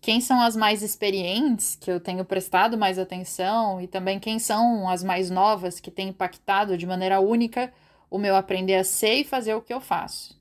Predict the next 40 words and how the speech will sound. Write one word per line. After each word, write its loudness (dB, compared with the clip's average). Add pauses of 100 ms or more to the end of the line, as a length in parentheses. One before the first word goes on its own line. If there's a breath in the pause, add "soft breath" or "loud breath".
Eu 4
espero 4
que -4
esse -4
papo 0
de -2
hoje 0
te -8
sirva -2
como -2
um 0
espaço 0
de -8
reflexão, 0 (140)
inclusive -4
pra 4
isso. -6 (180)
Se 0
eu 6
te -2
perguntasse 4
com -4
quem 0
você 2
tem 0
aprendido 2
na -4
sua 0
jornada 4
de -4
treinador 0
ou 2
treinadora, 2
ou 2
qualquer 0
outra 2
coisa 0
que -8
você -4
faça, -6